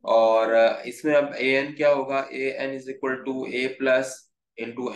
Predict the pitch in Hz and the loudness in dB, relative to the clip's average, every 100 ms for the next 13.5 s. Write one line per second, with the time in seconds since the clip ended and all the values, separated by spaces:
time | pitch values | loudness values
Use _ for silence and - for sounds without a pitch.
0 | 120 131 127 127 131 - 127 123 - 110 | -2 -2 -2 -2 -6 -6 -6 -6 -8 -12
1 | 110 98 98 98 98 104 123 147 123 127 | -12 -10 -8 -8 -8 -8 -8 -8 -8 -8
2 | 123 120 143 151 - 120 120 117 113 170 | -4 -4 -4 -8 -8 -8 -6 -10 -6 -6
3 | 202 - _ _ _ 107 117 107 98 98 | -6 -12 _ _ _ -8 -6 -4 -4 -4
4 | 123 170 - - 120 117 - 127 123 123 | -6 -6 -6 -4 -4 -4 -6 -6 -4 -6
5 | 131 - 113 113 127 131 120 117 120 117 | -6 -4 0 0 -2 -6 -10 -8 -6 -6
6 | 127 - - 127 - 123 117 117 - _ | -10 -16 -12 -12 -8 0 0 0 -8 _
7 | _ _ - 107 123 - 117 117 123 - | _ _ -14 -12 -10 -2 0 0 -4 -12
8 | _ _ _ - 127 135 - 127 127 - | _ _ _ -12 -8 -8 -6 -4 -4 -6
9 | - - 120 120 123 185 - _ _ _ | -16 -18 -16 -12 -6 -6 -6 _ _ _
10 | _ - 127 135 139 135 143 135 135 - | _ -8 -6 -2 -2 -2 -2 0 0 -2
11 | 135 135 147 196 - _ 113 110 - - | -2 0 -2 -4 -14 _ -6 -6 -6 -10
12 | 113 - 127 120 147 196 - _ _ _ | -12 -6 0 0 0 -4 -8 _ _ _
13 | _ _ _ 113 113 | _ _ _ -2 -2